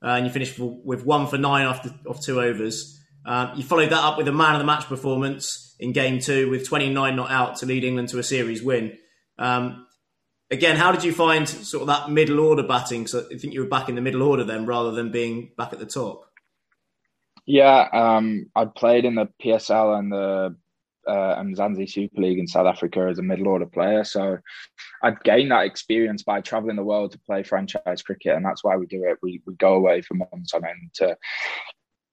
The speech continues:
Speaker 2: to try and experience these different situations and scenarios and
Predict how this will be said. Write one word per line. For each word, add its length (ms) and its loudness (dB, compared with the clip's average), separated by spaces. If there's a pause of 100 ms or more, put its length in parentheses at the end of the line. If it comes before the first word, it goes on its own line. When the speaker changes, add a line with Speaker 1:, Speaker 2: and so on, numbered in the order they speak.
(120)
Speaker 2:
to 100 4
try 200 6
and 100 6
experience 600 4
these 240 2
different 340 -2
situations 600 2
and 140 -4
scenarios 580 0
and 220 -6